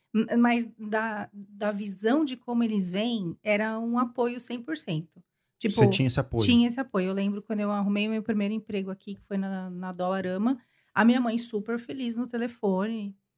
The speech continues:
Speaker 1: Eu falei, "Mãe, é limpar, é fazer tudo, é
Speaker 2: É
Speaker 1: caixa
Speaker 2: isso
Speaker 1: e tal.
Speaker 2: aí.
Speaker 1: É isso aí e tal, e depois você vai procurando na sua área." Então, eu só queria, né,
Speaker 2: Sim.
Speaker 1: dividir esse suporte que
Speaker 2: Você
Speaker 1: da
Speaker 2: me,
Speaker 1: minha família teve cem por cento.
Speaker 2: você me falou e eu lembrei, eu acabei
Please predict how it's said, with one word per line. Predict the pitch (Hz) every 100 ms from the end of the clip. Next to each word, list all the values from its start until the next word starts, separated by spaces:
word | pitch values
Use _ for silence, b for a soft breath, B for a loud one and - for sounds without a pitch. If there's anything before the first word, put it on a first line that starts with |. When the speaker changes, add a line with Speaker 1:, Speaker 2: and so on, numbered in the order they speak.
| _
Speaker 1:
Eu | 202 196
falei, | 196 233
"Mãe, | 220 226 185
é | 170
limpar, | 180 196 233 233 202 220 202
é | 175
fazer | 202 180 202
tudo, | - 254 170
é |
Speaker 2:
É | 175
Speaker 1:
caixa | - 180 202 202 -
Speaker 2:
isso | 120
Speaker 1:
e |
tal. | 101 110
Speaker 2:
aí. | 131 147 139
Speaker 1:
É | 208
isso | 214 202
aí | 226 202 190 220 262 254
e |
tal, | 233 202 190 247
e |
depois | 202 185 208 208
você | - 349
vai | 320 339
procurando | - 311 320 302
na | 302
sua | 285 302
área." | 262 185
Então, | 190 196 208
eu | 208
só | 214
queria, | 208 214 214 233 - _ _ _ -
né, | 214 214
Speaker 2:
Sim. | 214
Speaker 1:
dividir | 196 190 208 185 202 226 233
esse | 208 -
suporte | 240 233 190 185 220 -
que | -
Speaker 2:
Você | 208
Speaker 1:
da | 208
Speaker 2:
me, |
Speaker 1:
minha | 202 208
família | 233 202 202 220
teve | 208 196
cem | 196 196
por | 196
cento. | 220 127
Speaker 2:
você |
me | 123
falou | 131 123 120
e |
eu | 127
lembrei, | 131 123 117 120
eu |
acabei | 120 120 117 120